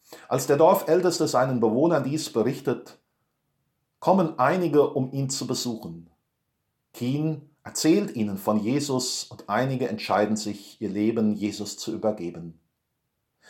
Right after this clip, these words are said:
„Wer an mich glaubt, von dessen Leib werden, wie die Schrift sagt,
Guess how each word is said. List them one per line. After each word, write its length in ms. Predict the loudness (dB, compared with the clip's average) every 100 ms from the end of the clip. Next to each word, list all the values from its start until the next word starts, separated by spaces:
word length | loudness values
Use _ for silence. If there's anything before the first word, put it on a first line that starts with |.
| -12 -2
„Wer 160 | 0
an 80 | 2
mich 260 | 2 0 -4
glaubt, 500 | 2 4 4 0 -6
von 160 | -4
dessen 260 | -4 -2 0
Leib 500 | 4 6 4 -2 -2
werden, 420 | 0 0 -2 -4
wie 80 | -4
die 140 | -4
Schrift 420 | -2 0 0 -4
sagt, 520 | -2 2 2 -2 -10